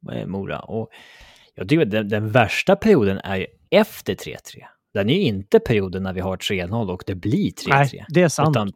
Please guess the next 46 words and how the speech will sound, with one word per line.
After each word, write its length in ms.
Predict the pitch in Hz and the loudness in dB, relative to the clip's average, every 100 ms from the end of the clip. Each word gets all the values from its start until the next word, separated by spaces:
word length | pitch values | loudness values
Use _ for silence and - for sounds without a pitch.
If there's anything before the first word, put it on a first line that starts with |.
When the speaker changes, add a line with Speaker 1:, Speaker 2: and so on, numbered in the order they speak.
| - | -6
Speaker 2:
faktiskt. 360 | - 143 - - | -4 -4 0 4
Det 60 | |
blir 140 | 143 180 | 6 6
fan 220 | 185 147 | 6 4
värre 200 | 165 139 | 4 2
sen. 320 | - - 160 - | 0 0 0 0
<laughs> 80 | |
Ja. 200 | - 160 151 _ _ - | -2 0 -2 _ _ -12
Speaker 1:
Visst, 480 | 110 160 - - - 87 | 2 4 4 -2 -10 -10
det 240 | 101 110 117 | -8 0 2
är 60 | |
Mora 460 | 113 117 104 104 156 | 4 4 4 6 6
som 160 | 120 101 | 4 0
för 220 | 110 101 | 2 2
andra 300 | 92 92 92 | 0 -2 -4
perioden 420 | - 147 143 101 | 2 2 2 0
och 120 | 95 | -4
förtjänar 400 | - - 101 98 | -6 -4 -2 -2
väl 100 | 95 | -2
göra 220 | 95 95 | 0 0
ett 120 | 90 - | -2 -2
mål 240 | 170 110 | 0 0
eller 100 | 85 | -2
två, 240 | - 73 | -8 -12
men 160 | 71 67 - - - _ - | -12 -14 -18 -20 -20 _ -16
liksom, 360 | - - 80 - 104 | -14 -14 -16 -16 -12
de 180 | - 107 | -4 0
förtjänar 340 | - - 110 110 | 2 2 0 -2
ju 20 | |
inte 140 | 107 | -4
tre 280 | 120 117 104 | -6 -2 -2
baljer 380 | 101 101 95 98 | 0 -2 -2 -4
på 80 | 104 | -6
tio 300 | 113 95 95 | -6 -6 -4
minuter 340 | 120 90 90 | -2 -4 -4
där. 120 | 80 | -6
De 100 | 95 | -6
får 140 | 95 101 | -4 -4
ju 60 | |
god 260 | 98 113 101 | -2 -2 -2
hjälp 220 | 95 87 | -4 -4
av 60 | 92 | -4
Lindbom, 420 | 101 92 101 82 | -4 -4 -6 -8
tyvärr. 460 | - 104 113 71 - - | -6 -4 -4 -6 -12 -10
Speaker 2:
Mm. 280 | 131 113 110 _ _ _ _ | -8 -8 -12 _ _ _ _
Speaker 1:
Men 580 | 95 101 139 85 85 | -6 0 2 0 -6